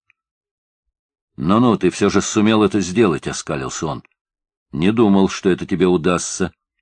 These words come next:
Теперь мне придется уничтожить еще один лабиринт, прежде чем я восстановлю порядок в делах.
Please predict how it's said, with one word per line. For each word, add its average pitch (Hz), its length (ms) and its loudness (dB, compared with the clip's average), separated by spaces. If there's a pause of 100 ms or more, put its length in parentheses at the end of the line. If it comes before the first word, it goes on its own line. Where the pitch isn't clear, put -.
(580)
Теперь 95 300 2
мне 101 160 4
придется 98 460 2
уничтожить 95 680 0
еще 87 420 0
один 78 260 0
лабиринт, 82 600 0 (300)
прежде 101 480 2
чем 104 240 0
я 98 120 2
восстановлю 90 640 0
порядок 92 460 0
в 73 120 -12
делах. 101 460 0